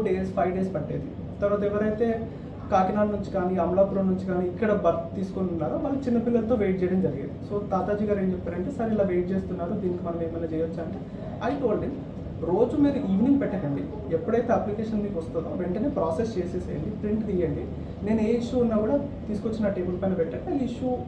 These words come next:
immediately క్లియర్" అని చెప్పాను. దీనివల్ల ఏమైపోయిందంటే ఇప్పుడు birth and death certificate issue ప్రాసెసింగ్ టైమ్ అనేది హాఫ్ డేకి తగ్గిపోయింది. So ఇప్పుడు మీరు పొద్దున కనుక మాకు అప్లై చేసుకున్నట్లయితే మధ్యాహ్నం వరకు birth and death certificate మీ చేతిలో ఉంటుంది. తర్వాత ఇంకొక యానంలో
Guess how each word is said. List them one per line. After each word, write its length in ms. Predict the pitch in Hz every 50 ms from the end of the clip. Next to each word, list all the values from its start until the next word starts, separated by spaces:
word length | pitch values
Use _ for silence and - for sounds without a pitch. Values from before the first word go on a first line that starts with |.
| 196
immediately 400 | 190 196 190 214 202 - 226 220 - -
క్లియర్" 180 | 175 175 175 180
అని 80 | 165 156 147
చెప్పాను. 580 | - - - - - - - - - - - - - - - - - -
దీనివల్ల 400 | 233 277 277 277 254 254 262 240
ఏమైపోయిందంటే 600 | 226 226 226 214 214 - 208 196 180 170 - - 254
ఇప్పుడు 160 | - 247 196
birth 260 | - 285 233 277 277 262
and 80 | 254 214
death 140 | 202 196 -
certificate 320 | 196 190 - 196 185 185 185 180
issue 240 | - - 254 359 392 - - - - - - - - - - -
ప్రాసెసింగ్ 480 | - - 170 190 196 - - 262 247 226
టైమ్ 180 | 214 185 - 165
అనేది 240 | 160 160 165 226 277 - -
హాఫ్ 280 | 180 170 196 - -
డేకి 200 | - 208 202 - -
తగ్గిపోయింది. 440 | - - - - - - - - - - - - - - -
So 160 | - 196 202
ఇప్పుడు 160 | 196 190 202
మీరు 160 | 196 202 196 185
పొద్దున 460 | - 190 190 185 185 - 269 285 294
కనుక 280 | 254 240 226 226 226
మాకు 240 | 240 226 214 208 196
అప్లై 220 | - - 202 202 190 185
చేసుకున్నట్లయితే 600 | 175 - 170 160 151 151 - 156 151 - - - - - - - - - -
మధ్యాహ్నం 400 | - 170 175 185 240 254 254 220
వరకు 200 | 202 196 - 247
birth 260 | 214 - - 185 180 175
and 80 | 165 160
death 120 | 147 - -
certificate 320 | 151 143 - - 240 -
మీ 60 | 202
చేతిలో 320 | - - 147 139 - - -
ఉంటుంది. 340 | - - - - - - - - - - - - - - - - - - - - -
తర్వాత 220 | - 233 254 262 - - - 220
ఇంకొక 280 | 247 240 294 294 285 294
యానంలో 520 | 277 240 214 208 220 226 233 247 262 277